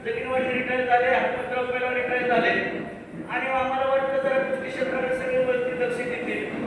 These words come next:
पण तसं नाना तुम्ही करणार नाही, कारण किट्टू आहे तुमच्या बरोबर, आता त्यांचा मुलगा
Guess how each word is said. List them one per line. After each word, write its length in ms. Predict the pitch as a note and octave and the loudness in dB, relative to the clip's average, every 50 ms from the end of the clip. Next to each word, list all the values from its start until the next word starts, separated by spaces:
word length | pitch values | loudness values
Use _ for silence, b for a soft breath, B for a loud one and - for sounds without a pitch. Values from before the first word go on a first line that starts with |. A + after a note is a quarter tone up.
| - - - - | -6 -6 -6 -6
पण 220 | B3 A#3+ A#3+ A3+ | -4 -4 -2 0
तसं 220 | A3+ A3 A#3+ C4 | 0 2 4 4
नाना 240 | C4 C4 C4 C4 B3+ B3+ B3+ | 6 6 6 6 6 6 6
तुम्ही 220 | B3+ A#3+ A#3+ B3 A#3+ | 6 4 2 4 8
करणार 360 | A#3 A3 A3 A3 - - - | 8 10 10 10 8 6 8
नाही, 200 | - A3 G3+ G3+ | 8 8 8 8
कारण 380 | G#3 G#3+ A3 A3+ A3 - - | 8 6 6 6 4 2 0
किट्टू 300 | - A3 - - - - B3+ | 0 -2 -2 -2 0 2 2
आहे 120 | B3+ B3+ B3 B3 | 4 4 4 2
तुमच्या 240 | - B3 B3 A#3+ A#3 | 2 2 4 4 4
बरोबर, 360 | A3 A3 G#3+ G#3+ G#3+ G#3+ G#3+ | 4 4 4 4 4 4 4
आता 240 | G#3 G#3 G#3 - G3+ | 4 2 2 0 0
त्यांचा 280 | G3+ G3+ - - B3+ B3+ B3+ | -2 -2 -2 -2 -4 -2 -2
मुलगा 240 | B3 B3 - A3 | -2 2 4 4